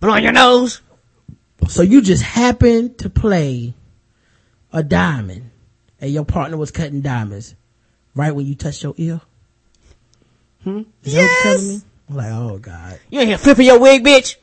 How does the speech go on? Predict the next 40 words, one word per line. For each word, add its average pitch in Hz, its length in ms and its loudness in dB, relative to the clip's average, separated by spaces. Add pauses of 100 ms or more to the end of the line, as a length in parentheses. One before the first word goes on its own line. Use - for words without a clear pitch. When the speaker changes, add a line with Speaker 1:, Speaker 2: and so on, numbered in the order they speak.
(120)
Speaker 1:
Talk - 140 -4
across 180 220 -6
the - 120 -6
table. - 240 -10 (460)
Speaker 2:
That 175 160 4
was 240 140 6
the 196 120 2
only 214 200 4
thing, 208 460 2 (200)
that 196 120 2
was 254 100 4
the 233 60 2
only 220 160 0
time 208 180 0
I 196 80 0
ever 185 140 -2
saw 185 160 -2
people 180 260 0
almost 170 280 -4
come 170 120 -4
to 156 80 -4
blows 175 360 -2
and 151 100 -2
lose 170 220 0
friendships. 202 520 -8 (400)
I 175 140 0
also 226 280 2
do 202 200 2
think 185 260 -2
that 165 140 0
it's 151 140 -2
a 147 40 -4
universal 196 520 -2
rule 170 260 0
that 147 160 -4
is 147 80 -10
true 175 240 -2
in 151 80 -4
all 160 200 0
regions. 135 500 -4